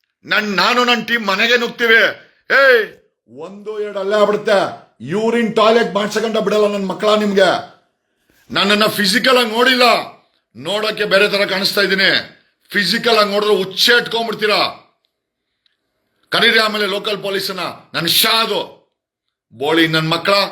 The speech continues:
ಸೋಷಿಯಲ್ ಮೀಡಿಯಾ ಇದೆ ಅಂತ ಇಷ್ಟ ಬಂದಾಗ ಮಾತಾಡ್ತೀರಾ.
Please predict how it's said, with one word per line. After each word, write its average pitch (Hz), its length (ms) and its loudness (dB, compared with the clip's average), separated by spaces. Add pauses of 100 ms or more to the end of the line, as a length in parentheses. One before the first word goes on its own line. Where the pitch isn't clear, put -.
(300)
ಸೋಷಿಯಲ್ 202 460 2
ಮೀಡಿಯಾ 190 260 0
ಇದೆ 170 100 -2
ಅಂತ 170 180 -4 (540)
ಇಷ್ಟ - 180 0
ಬಂದಾಗ 240 300 2
ಮಾತಾಡ್ತೀರಾ. 180 800 -4